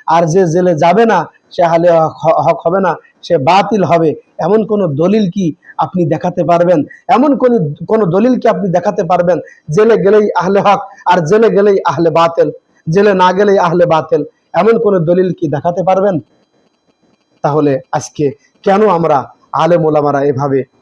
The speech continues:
আহ, উঠে পড়ে লেগেছি? অথচ আমরা, আহ, দেখতে পেয়েছি যে আপনার, আহ, সর্বক্ষেত্রে আলেম ওলামারা যখন জেলে ছিল, তেনারা, আহ, মুক্তির দাবিতে অনেক তিনারা মিছিল মিটিং পর্যন্ত করেছেন,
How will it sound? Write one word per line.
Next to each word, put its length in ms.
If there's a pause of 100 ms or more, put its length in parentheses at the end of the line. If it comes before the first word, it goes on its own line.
(220)
আহ, 200
উঠে 220
পড়ে 180
লেগেছি? 360
অথচ 320 (380)
আমরা, 300
আহ, 520
দেখতে 280
পেয়েছি 500 (320)
যে 300 (1300)
আপনার, 360
আহ, 500
সর্বক্ষেত্রে 800 (160)
আলেম 320
ওলামারা 340
যখন 400
জেলে 260
ছিল, 240 (360)
তেনারা, 380 (300)
আহ, 240 (160)
মুক্তির 420
দাবিতে 480 (280)
অনেক 340
তিনারা 240
মিছিল 340
মিটিং 280
পর্যন্ত 420
করেছেন, 440